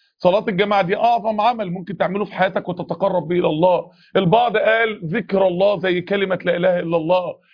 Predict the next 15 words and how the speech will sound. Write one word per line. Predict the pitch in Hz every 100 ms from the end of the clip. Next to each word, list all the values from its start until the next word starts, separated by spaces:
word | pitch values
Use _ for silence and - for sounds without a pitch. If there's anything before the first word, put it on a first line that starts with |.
| _
البعض | 190 185 233 262 208
قال | 220 226 247 240 -
قيام | 214 220 226
الليل، | 208 202 214 190 151 143
البعض | 190 196 202 254 240 220
قال | 220 240 240 226 220
الفرائض | 208 202 214 226 240 185
والنوافل | 208 208 208 240 233 190
أصلًا | - 220 185 185 143 _ _ _ 175
على | 208 208
بعضها، | 202 196 226 226 180 -
البعض | 202 190 226 262 247 220
قال | 220 254 240
ركعتي | 220 220 220 208 220 254 247
التوبة، | 175 226 254 226 185 151